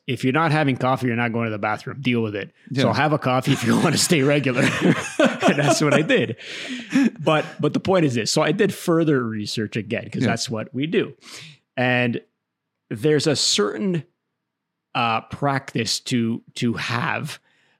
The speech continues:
Speaker 1: uh, for coffee drinking. So
Speaker 2: Okay.
Speaker 1: this is what it is. So in the morning, first thing in the morning, something called cortisol, which is a hormone in your body.
Speaker 2: Yeah.
Speaker 1: It,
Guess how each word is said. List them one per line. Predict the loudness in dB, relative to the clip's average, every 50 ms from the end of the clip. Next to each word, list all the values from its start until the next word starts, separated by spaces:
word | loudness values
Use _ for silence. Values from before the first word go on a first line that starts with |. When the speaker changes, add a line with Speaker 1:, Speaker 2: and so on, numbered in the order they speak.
| _ _ -6
Speaker 1:
uh, | -4 -2 -2 -2 -4
for | -6 -4 -6 -6
coffee | -4 -2 -2 -2 -2 -2 -2 -6 -6
drinking. | -4 -6 -4 -4 -6 -8 -10 -12 -16 -16 -20 _ _ _ -6
So | 0 0 4 4 4 2
Speaker 2:
Okay. | 2 -2 -8 -8 -12 -12 -16 _ _ _ _ _ 0
Speaker 1:
this | 0 2 2
is | 2 2
what | 2 2 0
it | -2 -6 -8
is. | -6 -2
So | -2 -2 -2 -2 -8 _ _ _ _ _ _ _ _ _ 0
in | 0 2 2
the | 2 2
morning, | 2 2 2 0 -2 -2
first | 0 0 0 0 2
thing | 0 0
in |
the | 0 -2
morning, | -2 -4 -6 -6 -6 -6
something | -4 -2 -2 0 0 -2 -2
called | 0 0 -2 -2 -2 -4 -8
cortisol, | -2 0 0 2 0 -2 -4 -4 -8 -6 -6 -6
which | -6 -6 -4 -6
is | -6 -6
a | -6
hormone | -4 0 0 2 2 2 0 0
in | 0 0
your | -2 -2
body. | -2 -4 -6 -6 -8 -10 -12 _ -4
Speaker 2:
Yeah. | -4 -2 -2 -4 -8 _ 0
Speaker 1:
It, | 2 2 2 0 -2